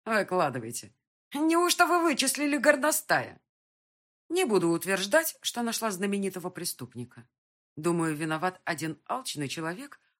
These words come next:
у которого большие долги. Тот, кто носит собственные драгоценности в ломбард, чтобы получить деньги на быстрые расходы, и который имел доступ к ожерелью. Я не назвала имени Карины, но все поняли,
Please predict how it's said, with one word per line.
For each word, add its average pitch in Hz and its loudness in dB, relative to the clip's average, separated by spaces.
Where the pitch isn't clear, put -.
у 220 -8
которого 269 -2
большие 220 -4
долги. 190 -8
Тот, 339 -2
кто - 0
носит 226 0
собственные 175 0
драгоценности 190 0
в 156 -6
ломбард, 185 4
чтобы 190 -4
получить 202 -6
деньги 220 -6
на 208 -2
быстрые 220 -6
расходы, 113 -12
и 147 -6
который 202 -6
имел 165 -2
доступ 156 -10
к - -18
ожерелью. 127 -12
Я 269 -4
не 269 -2
назвала 254 2
имени 131 -2
Карины, 123 -10
но - -8
все - -8
поняли, 110 -10